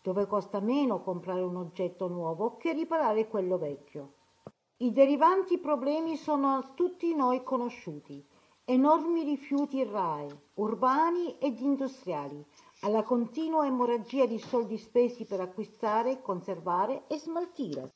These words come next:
Ad un certo punto Marianna si è fermata. Regalandosi il tempo si è chiesta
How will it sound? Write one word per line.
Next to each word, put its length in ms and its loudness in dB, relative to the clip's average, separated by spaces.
Ad 220 6
un 160 8
certo 340 4
punto 420 4
Marianna 640 4
si 160 -6
è 60 -4
fermata. 680 -2
Regalandosi 800 4
il 180 -2
tempo 500 4
si 340 2
è 120 8
chiesta 680 -4